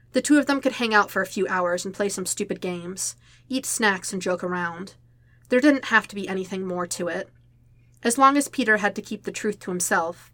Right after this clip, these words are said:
there couldn't be. "We can always play co-op. I think we'd make a good team," he said as he stood up. "I'll go grab us some snacks. What do you want to drink?" Peter only shrugged vaguely at the question, knowing whatever Wade grabbed for him would be fine.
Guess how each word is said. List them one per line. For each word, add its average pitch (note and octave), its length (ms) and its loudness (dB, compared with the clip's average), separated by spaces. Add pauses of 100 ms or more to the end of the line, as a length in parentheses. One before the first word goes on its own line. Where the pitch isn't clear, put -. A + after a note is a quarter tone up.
there F#3+ 120 -6
couldn't F#3 340 -6
be. F3 240 -12 (1000)
"We A3+ 120 -4
can B3 100 2
always C#4+ 240 6
play F3+ 160 0
co-op. E3+ 480 0 (360)
I D#4+ 100 4
think C4 180 -2
we'd A#3+ 140 0
make G#3 160 0
a F#3+ 40 0
good F#3 220 -2
team," F3 420 -6 (400)
he A#3+ 140 -4
said F#3 300 0
as G3+ 160 -4
he G3+ 80 -2
stood F#3+ 240 -2
up. F#3+ 240 -2 (520)
"I'll B3 120 4
go D4 120 6
grab B3 220 8
us A3 120 -2
some G#3 120 -4
snacks. - 640 -6 (100)
What A3 200 -2
do - 80 -2
you A#3+ 60 0
want A#3 160 -2
to A3 60 -4
drink?" A#3 460 -2 (1120)
Peter E4+ 260 2
only A#3 180 2
shrugged G3+ 340 0
vaguely F3+ 380 -2
at F3 120 -6
the F3 60 -10
question, F3 580 -8 (400)
knowing B3 280 2
whatever A#3 280 4
Wade G3+ 240 4
grabbed F#3+ 280 0
for F3 120 -4
him F3 120 -6
would F3+ 120 -4
be F#3 100 -8
fine. F3+ 500 -8